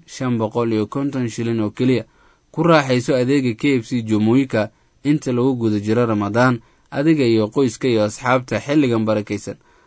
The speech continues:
Xarumaha K F C dhegeysta waxaa ka mid ah K F C Eastleigh,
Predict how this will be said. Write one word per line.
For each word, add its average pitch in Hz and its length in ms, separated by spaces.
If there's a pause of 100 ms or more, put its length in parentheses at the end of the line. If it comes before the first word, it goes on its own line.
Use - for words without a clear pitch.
(200)
Xarumaha 156 360
K 160 220
F 143 80
C 160 160
dhegeysta 139 380
waxaa 120 240
ka 151 120
mid 123 160
ah 107 120 (480)
K 165 200
F 127 80
C 139 200
Eastleigh, 123 400